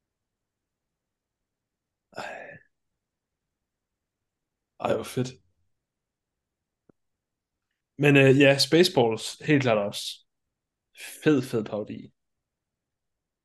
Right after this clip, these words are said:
Øhm, jeg har også bare en, en forkærlighed til, til South Park. Hver eneste gang, de laver, altså, hver eneste gang, de tager, tager pis på noget.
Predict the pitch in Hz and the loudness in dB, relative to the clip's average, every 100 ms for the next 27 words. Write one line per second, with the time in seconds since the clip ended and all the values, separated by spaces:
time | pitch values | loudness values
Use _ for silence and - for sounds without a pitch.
0 | _ _ _ _ _ _ _ _ _ _ | _ _ _ _ _ _ _ _ _ _
1 | _ _ _ _ _ 135 123 113 104 98 | _ _ _ _ _ -2 -2 -2 -6 -8
2 | 95 - _ _ _ _ _ - 135 151 | -14 -20 _ _ _ _ _ 0 2 6
3 | 135 131 147 127 120 120 127 117 113 113 | 4 4 2 2 0 -6 -10 -12 -12 -16
4 | - _ _ _ _ _ - 127 123 113 | -20 _ _ _ _ _ -2 0 2 0
5 | 110 101 - 98 87 - _ _ _ _ | 0 -4 -6 -8 -8 -12 _ _ _ _
6 | _ _ _ _ _ _ _ - 123 120 | _ _ _ _ _ _ _ -8 -4 0
7 | 117 - - - - 120 127 127 117 113 | 0 -2 -6 -6 -4 0 0 2 2 2
8 | 110 113 117 107 113 117 110 - _ _ | 4 4 4 0 -4 -6 -6 -10 _ _
9 | _ _ _ _ _ 190 190 - 123 117 | _ _ _ _ _ 2 2 4 4 4
10 | 110 113 104 110 - 113 127 120 - 90 | 0 0 0 -4 -4 -2 2 0 0 -4
11 | 87 | -4